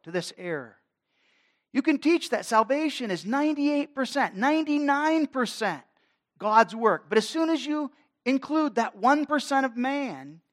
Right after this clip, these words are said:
you destroy the truth concerning Jesus Christ and the teaching of God's word. Christ is not God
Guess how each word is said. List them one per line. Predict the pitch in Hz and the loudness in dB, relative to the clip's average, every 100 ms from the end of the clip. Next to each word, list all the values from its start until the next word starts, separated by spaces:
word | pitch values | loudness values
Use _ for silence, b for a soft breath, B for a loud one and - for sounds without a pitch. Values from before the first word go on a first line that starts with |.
| _ _ _ _ _ _ _ _ _ _ _ _ _ _ _ _ _ _ _ - | _ _ _ _ _ _ _ _ _ _ _ _ _ _ _ _ _ _ _ -18
you | 151 | -12
destroy | 156 - 190 180 | -12 -6 0 0
the | 180 | -2
truth | - 170 120 _ _ _ _ _ | -10 -14 -14 _ _ _ _ _
concerning | 151 147 160 156 147 | -12 -8 -6 -6 -8
Jesus | 135 160 151 156 | -8 -10 -10 -14
Christ | - 151 104 - - _ _ _ _ - | -8 -8 -8 -20 -20 _ _ _ _ -14
and | 147 | -12
the | 151 | -8
teaching | 170 165 156 156 | -8 -10 -10 -10
of | 135 | -10
God's | 147 147 - | -8 -8 -10
word. | 139 139 113 _ _ _ _ _ | -18 -18 -20 _ _ _ _ _
Christ | - 208 226 180 | 0 0 0 -6
is | 139 | -4
not | 156 180 - | 0 0 0
God | 165 196 180 107 | -2 0 0 -4